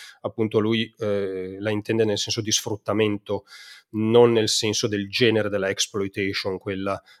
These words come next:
appunto che, ehm, fa proprio tutta una serie di consuetudini di più o meno successo per creare nuovi prodotti. Anche se le cose hanno delle assonanze, ma vabbè, non apriamo troppe parentesi.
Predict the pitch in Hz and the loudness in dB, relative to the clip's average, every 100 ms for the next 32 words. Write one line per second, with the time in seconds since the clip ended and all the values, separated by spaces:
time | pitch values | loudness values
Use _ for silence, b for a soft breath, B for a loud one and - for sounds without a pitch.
0 | b - 101 98 98 - 95 95 - 90 | b -10 -8 -6 -8 -6 -6 -6 -8 -14
1 | 90 87 85 - - - 98 - 113 110 | -14 -16 -18 -20 -14 -6 -6 -2 2 2
2 | 101 107 107 101 107 - 110 98 - 110 | 0 -2 -4 -4 -10 -6 -4 -2 -2 -2
3 | 104 101 95 101 95 - 110 104 110 101 | -2 -4 -6 -8 -8 -8 -6 -4 -4 -6
4 | 107 101 98 95 _ 104 95 95 92 92 | -6 -4 -6 -8 _ -12 -10 -8 -10 -14
5 | - 107 107 107 101 - 120 107 90 - | -8 -4 0 0 -2 -6 -6 -6 -4 -4
6 | 104 101 92 92 92 87 87 - 92 95 | -4 -4 -4 -6 -8 -14 -12 -8 -6 -6
7 | 95 95 92 95 - 90 82 - 92 - | -8 -8 -8 -10 -8 -8 -10 -14 -20 -20
8 | B B B B B B B B _ _ | B B B B B B B B _ _
9 | _ - - _ _ _ _ _ _ _ | _ -14 -14 _ _ _ _ _ _ _
10 | 123 120 - 107 131 113 110 123 117 110 | 0 2 0 2 4 2 2 2 2 2
11 | 110 113 110 131 131 123 107 107 101 95 | 2 2 2 4 4 4 0 0 0 0
12 | 113 104 110 101 101 110 98 90 80 - | 0 0 -2 -2 -6 -8 -8 -8 -10 -12
13 | - | -14